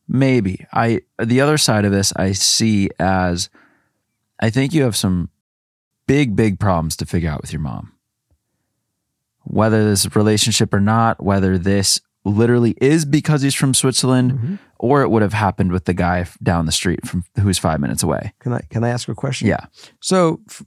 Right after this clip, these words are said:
Speaker 2: being the fact that, I mean, you, you, you nailed it right on the head and said it m-, more clearly than, than, than I said it.
Speaker 1: Mm-hmm.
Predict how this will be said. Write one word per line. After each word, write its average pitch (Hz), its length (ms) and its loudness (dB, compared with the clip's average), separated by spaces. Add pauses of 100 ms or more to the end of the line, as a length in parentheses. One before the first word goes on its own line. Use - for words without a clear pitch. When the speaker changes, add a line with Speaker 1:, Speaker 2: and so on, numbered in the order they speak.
(140)
Speaker 2:
being 269 280 -2
the 294 80 -2
fact 147 400 -4
that, 123 280 -2 (520)
I 170 40 -4
mean, 165 220 -4
you, 151 360 -4
you, 147 260 -4
you 135 160 -2
nailed 160 380 0
it 135 80 0
right 123 200 2
on 113 200 2
the 107 100 -2
head 107 400 0 (520)
and 117 220 -2
said 147 220 0
it 123 160 -2 (320)
m-, 165 140 -8 (100)
more 127 240 0
clearly 110 580 -2
than, 101 340 -4
than, 107 320 -2
than 107 120 -2
I 98 140 -2
said 98 300 -2
it. 90 80 -2
Speaker 1:
Mm-hmm. 104 240 0